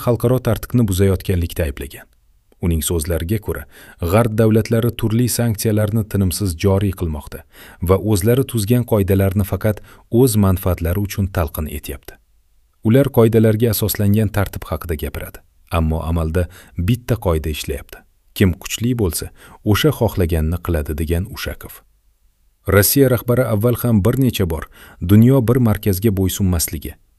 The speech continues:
aksincha, ko'p qutbli tizim shakllanishi kerakligini aytgan.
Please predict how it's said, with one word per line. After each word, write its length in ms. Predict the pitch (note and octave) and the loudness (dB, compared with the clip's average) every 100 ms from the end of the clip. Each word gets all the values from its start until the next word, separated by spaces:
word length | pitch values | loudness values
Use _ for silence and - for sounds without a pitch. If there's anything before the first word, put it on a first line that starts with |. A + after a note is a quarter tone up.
| - | -6
aksincha, 500 | F2+ - G#2+ F#2 D#2 - - - - | -4 0 -2 -2 -6 -10 -20 -20 0
ko'p 180 | C#3 C#3 - | 4 4 0
qutbli 360 | - - - B2+ A#2+ | -14 -6 0 0 0
tizim 260 | G#2 G#2+ A#2 | 0 0 0
shakllanishi 640 | - F#2+ F2+ E2+ E2 - | -2 -2 -2 -2 -4 -4
kerakligini 540 | - F#2+ D#2+ F2 D2+ C#2 | -2 -2 -2 -4 -6 -6
aytgan. 360 | C2+ - - | -10 -16 -20